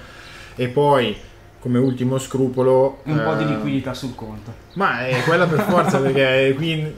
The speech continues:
Speaker 1: nel senso, noi dobbiamo cambiare i soldi, se,
Speaker 2: Perché
Speaker 1: se non abbiamo soldi da cambiare non lavoriamo.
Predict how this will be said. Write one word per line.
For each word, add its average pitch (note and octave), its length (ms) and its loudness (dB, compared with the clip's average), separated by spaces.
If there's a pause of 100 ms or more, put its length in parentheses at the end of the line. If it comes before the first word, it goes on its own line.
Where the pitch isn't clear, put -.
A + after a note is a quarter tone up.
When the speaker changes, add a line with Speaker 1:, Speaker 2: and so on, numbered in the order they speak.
Speaker 1:
nel E3 200 -4
senso, C#3+ 480 0
noi D#3 140 2
dobbiamo D#3 260 2
cambiare C#3+ 380 4
i B2+ 40 2
soldi, C3+ 380 2
se, B2+ 220 0
Speaker 2:
Perché A#2+ 240 2
Speaker 1:
se C#3 120 -2
non C#3 120 2
abbiamo D3+ 260 4
soldi D3+ 240 0
da D3 140 2
cambiare C#3+ 460 2
non D#3 120 0
lavoriamo. C3 540 0